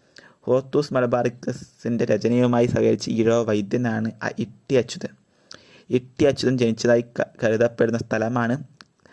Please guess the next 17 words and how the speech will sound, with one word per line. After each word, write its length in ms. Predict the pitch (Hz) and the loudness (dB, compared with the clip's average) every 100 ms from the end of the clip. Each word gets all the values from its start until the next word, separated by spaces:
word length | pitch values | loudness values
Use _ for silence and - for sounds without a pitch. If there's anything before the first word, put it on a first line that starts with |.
| - - _ - | -20 -20 _ -6
കടക്കരപ്പള്ളി, 1300 | 117 113 120 - _ - 117 117 117 - 101 101 110 | -4 -2 -4 -8 _ 0 2 2 -2 -2 0 0 -2
ആലപ്പുഴ. 400 | 104 107 113 - - _ _ _ _ _ _ _ _ | -2 -2 -2 -4 -6 _ _ _ _ _ _ _ _
ആലപ്പുഴ 500 | 117 123 127 131 131 131 131 | -4 -2 -4 0 0 0 -4
ജില്ലയിലെ 360 | 120 110 110 | -2 0 -2
കടക്കരപ്പള്ളിയിലാണ് 1040 | - - 110 - 120 123 - 117 113 104 117 | -4 -6 -8 -2 -2 -2 -2 -2 0 -2 -2
ഇട്ടി 400 | 104 - _ 127 | -6 -12 _ -2
അച്യുതൻ 440 | 110 - 104 113 - - - - | -2 -6 -6 -6 -8 -20 -18 -4
ജനിച്ചതായിട്ട് 520 | 113 117 - 113 107 | -2 -2 -4 -4 -4
കണക്കാക്കുന്നത്. 540 | - 127 113 110 107 - _ _ _ - _ _ _ _ _ _ _ _ _ - | -6 -8 -8 -8 -12 -16 _ _ _ -20 _ _ _ _ _ _ _ _ _ -14
ഇട്ടി 320 | 135 - 165 | -14 -8 -2
അച്യുതൻ 340 | 143 - 139 | -2 -2 -4
സ്മാരകം 500 | 131 - 120 113 123 | -4 -4 -2 0 -2
സ്ഥിതി 180 | 135 - | -2 0
ചെയ്യുന്നത് 260 | 117 117 117 | 2 2 2
എവിടെയാണെന്ന് 300 | 110 113 110 | 2 2 0
വെച്ചാൽ 180 | 127 131 _ _ _ _ _ _ | -2 -4 _ _ _ _ _ _
കല്ലാട്ടുപറമ്പ് 1040 | - 113 117 123 127 - 135 117 113 110 | -4 -2 -2 -2 -4 0 2 2 0 -2